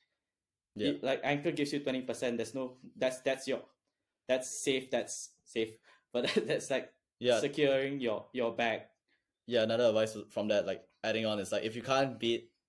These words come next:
Speaker 1: if you can't beat, beat, like, yield farming returns, you shouldn't be trading. Like, you should just be, like, f-, yield farming instead. And it's just, like, after we've made, like, after you've made a certain amount of money, it's just, like, maybe time, take time to think about, like, giving back. Like, we've been helping, like, our friends, like, helping artists and helping,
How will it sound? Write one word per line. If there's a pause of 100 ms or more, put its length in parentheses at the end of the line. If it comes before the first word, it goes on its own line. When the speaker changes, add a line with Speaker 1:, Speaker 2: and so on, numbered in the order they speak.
Speaker 1:
if
you
can't
beat,
beat,
like,
yield
farming
returns,
you
shouldn't
be
trading. (720)
Like,
you
should
just
be,
like, (100)
f-,
yield
farming
instead. (100)
And
it's
just,
like, (280)
after
we've
made, (320)
like,
after
you've
made
a
certain
amount
of
money,
it's
just,
like, (380)
maybe
time,
take
time
to
think
about,
like,
giving
back. (100)
Like,
we've (680)
been
helping,
like,
our
friends,
like,
helping
artists
and
helping,